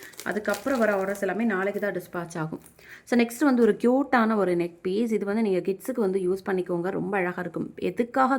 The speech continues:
கிட்ஸுக்கு சொல்றேன்னா, வெயிட்லெஸ்ஸா இருக்கும்.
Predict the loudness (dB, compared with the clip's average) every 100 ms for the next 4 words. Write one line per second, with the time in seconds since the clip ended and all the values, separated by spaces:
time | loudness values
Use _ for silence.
0 | 0 -2 -2 -2 -2 -2 -4 -2 -4 -6
1 | -12 -10 2 4 4 4 2 2 2 0
2 | 0 -8